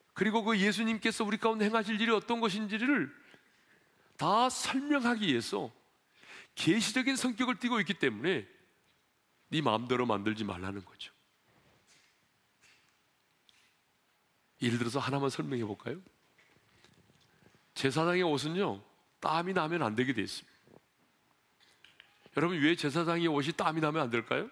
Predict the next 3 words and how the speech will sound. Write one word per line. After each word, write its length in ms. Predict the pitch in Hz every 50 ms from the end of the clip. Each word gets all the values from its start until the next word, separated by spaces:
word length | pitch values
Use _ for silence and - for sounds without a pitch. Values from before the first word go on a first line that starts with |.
| - - _ _ _ _ _ _ _ _ _ _ _ _ _ _ _ _ _ _ _ _ _ _ _ _ _ _ _ _ _ _ _ _ _ _ _ _ _ _ -
그 100 | - 127
이유가 220 | 120 117 117 135
뭐겠어요? 600 | 127 107 107 104 110 110 - - - 147 117 95